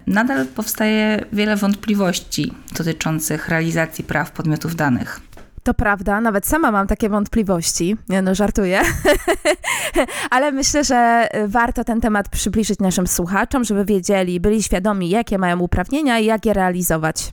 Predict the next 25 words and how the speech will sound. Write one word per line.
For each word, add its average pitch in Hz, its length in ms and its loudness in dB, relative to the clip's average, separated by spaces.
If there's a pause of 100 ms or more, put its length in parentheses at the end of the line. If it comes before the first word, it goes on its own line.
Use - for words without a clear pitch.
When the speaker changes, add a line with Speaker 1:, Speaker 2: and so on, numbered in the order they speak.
(100)
Speaker 1:
Właśnie, 160 360 0
bo, 190 460 0
y, 185 200 -2 (180)
powiem 240 260 2
szczerze, 220 400 2
że 190 300 2
często 226 500 2
spotykam 185 680 -2
się 175 280 0 (200)
z - 480 -2
takimi 185 300 0
stanowiskami 180 1200 0
i 175 40 0
podejściem 185 560 -2
podmiotów 170 480 -2
danych, 165 520 0 (520)
że 180 460 2
w - 40 -10
zasadzie 190 320 -2
skoro 180 240 -2
mamy 202 300 4
prawa 175 480 0
przewidziane 170 640 -2
w 165 60 -2
rodo, 170 480 2